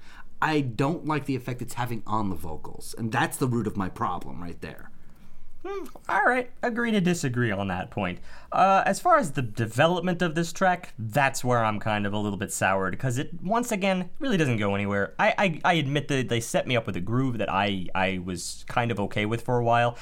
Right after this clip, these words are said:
Speaker 2: and they do change up the rhythm a little bit later. Maybe it was the, was the chorus or was the bridge? I'm not sure, but they
Speaker 1: It
Speaker 2: changed
Speaker 1: was
Speaker 2: up
Speaker 1: the
Speaker 2: the rhythm
Speaker 1: bridge.
Speaker 2: to, yeah, it was the bridge where they changed up the rhythm a little bit. Instead of just having the one, two, and three, instead now it's one,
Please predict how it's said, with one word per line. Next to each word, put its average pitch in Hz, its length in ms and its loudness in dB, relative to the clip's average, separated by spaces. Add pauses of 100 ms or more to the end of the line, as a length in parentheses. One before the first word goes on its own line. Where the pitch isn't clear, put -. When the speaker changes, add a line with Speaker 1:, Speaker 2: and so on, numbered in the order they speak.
(140)
Speaker 2:
and 208 120 0
they 285 60 4
do 339 120 4
change 220 300 2
up 175 100 -2
the 120 80 0
rhythm 127 300 2
a - 20 -2
little 95 160 -2
bit 85 160 -2
later. 87 220 -2
Maybe 147 160 -2
it - 20 -4
was 123 140 -2
the, 92 260 -2 (240)
was 190 120 -8
the 87 60 -8
chorus 208 440 -4
or 175 80 -2
was 127 160 -2
the 104 60 0
bridge? 104 420 -2
I'm 127 60 -2
not 147 120 -2
sure, 117 280 0
but 104 120 0
they 120 60 2
Speaker 1:
It 123 100 2
Speaker 2:
changed 151 200 6
Speaker 1:
was - 20 -
Speaker 2:
up - 60 2
Speaker 1:
the 135 40 4
Speaker 2:
the 160 80 2
rhythm 156 280 4
Speaker 1:
bridge. - 220 -6 (140)
Speaker 2:
to, - 80 -4
yeah, 135 180 6
it 104 60 0
was 117 120 -2
the 117 100 0
bridge 139 400 0 (220)
where 139 120 2
they 139 80 4
changed 160 260 2
up - 80 -2
the 127 80 0
rhythm 120 240 2
a 117 40 2
little 110 100 0
bit. 104 160 0
Instead 113 240 0
of 127 60 0
just 101 160 -4
having 107 300 2
the 95 160 -2
one, 85 200 -4 (240)
two, 185 260 0
and 82 220 -6
three, 78 220 -4
instead 127 320 0
now 127 220 4
it's - 340 -6
one, 104 220 -2